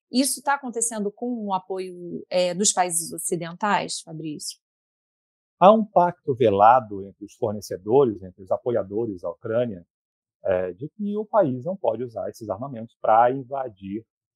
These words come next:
Speaker 2: a Rússia. Mas é uma situação, novamente, muito complexa, onde a Ucrânia foi vítima de uma invasão, né, teve territórios seus anexados por esse invasor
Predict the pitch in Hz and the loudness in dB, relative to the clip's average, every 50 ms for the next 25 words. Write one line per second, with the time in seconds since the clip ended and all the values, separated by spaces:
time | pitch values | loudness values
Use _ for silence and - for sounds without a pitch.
0 | _ _ _ _ _ _ _ _ - 131 127 120 92 - _ - - _ _ _ | _ _ _ _ _ _ _ _ -2 -2 0 0 -8 -12 _ -20 -20 _ _ _
1 | _ _ _ _ _ _ _ _ _ _ _ _ _ _ _ _ _ _ - 123 | _ _ _ _ _ _ _ _ _ _ _ _ _ _ _ _ _ _ -4 -2
2 | 127 123 120 120 123 123 117 110 - - - - _ _ _ _ _ _ - 170 | 0 0 0 0 -2 -4 -6 -6 -12 -18 -20 -20 _ _ _ _ _ _ -6 -2
3 | 185 175 - _ - 127 - - 139 135 135 143 143 127 110 107 - _ _ _ | -2 -2 -4 _ 0 0 0 -2 -6 -6 -6 -6 -6 -6 -10 -10 -14 _ _ _
4 | _ _ _ _ _ _ _ 123 123 135 151 160 147 _ - 143 127 123 107 98 | _ _ _ _ _ _ _ -8 -6 -4 -4 -6 -6 _ -8 -6 -2 2 2 2
5 | 92 - - - - _ _ _ _ 117 113 113 110 98 98 101 107 107 - 135 | 0 -2 -10 -20 -20 _ _ _ _ -10 -8 -8 -6 -4 -2 -2 -2 -2 0 -2
6 | 117 107 110 113 117 139 151 151 147 135 113 - - _ _ _ _ _ _ _ | -2 0 -2 -4 -6 -8 -8 -8 -8 -8 -10 -10 -16 _ _ _ _ _ _ _
7 | _ 117 104 92 101 107 98 - _ 104 92 95 101 107 117 120 160 180 156 117 | _ -6 -6 -6 -6 -6 -8 -8 _ -18 -18 -14 -12 -10 -2 0 0 0 0 -2
8 | 107 98 117 151 - _ _ _ _ _ _ _ _ _ _ _ _ _ 95 92 | -4 -6 -6 -8 -12 _ _ _ _ _ _ _ _ _ _ _ _ _ -8 -6
9 | 90 85 85 - 98 92 107 - - 107 113 - _ 110 117 143 165 156 135 - | -6 -6 -4 -6 -8 -8 -8 -8 -8 -8 -8 -6 _ 8 8 8 8 6 -2 -6
10 | - 117 101 95 90 85 95 92 95 - _ - - 131 139 165 147 123 - _ | -4 -4 -4 -4 -4 -8 -10 -10 -10 -14 _ 0 4 6 6 6 4 0 -8 _
11 | - 104 95 - - - 120 117 151 160 127 104 107 113 143 143 | -8 -8 -8 -8 -8 -10 0 2 2 2 2 0 -4 -6 -6 -8